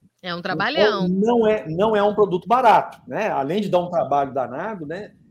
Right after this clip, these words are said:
Speaker 2: Você tem a questão tempo, né? Você tem um investimento muito grande no tempo,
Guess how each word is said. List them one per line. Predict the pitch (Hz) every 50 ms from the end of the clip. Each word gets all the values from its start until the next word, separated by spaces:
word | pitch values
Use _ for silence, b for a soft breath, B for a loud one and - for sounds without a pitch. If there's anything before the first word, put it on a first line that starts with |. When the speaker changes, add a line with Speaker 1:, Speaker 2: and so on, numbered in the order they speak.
| _ _
Speaker 2:
Você | _ - 185
tem | 175 180 180
a | 180 175
questão | 175 160 156 - - 165 165 165 - -
tempo, | 151 151 185 226 220 - -
né? | 135 151 175
Você | - -
tem | 139 - 175
um | 185 170
investimento | 147 139 165 160 - - 131 131 156 190 190 - -
muito | 147 147 - 139
grande | 123 127 131 147 147 127 117 123
no | 120
tempo, | - - 151 165 185 180 -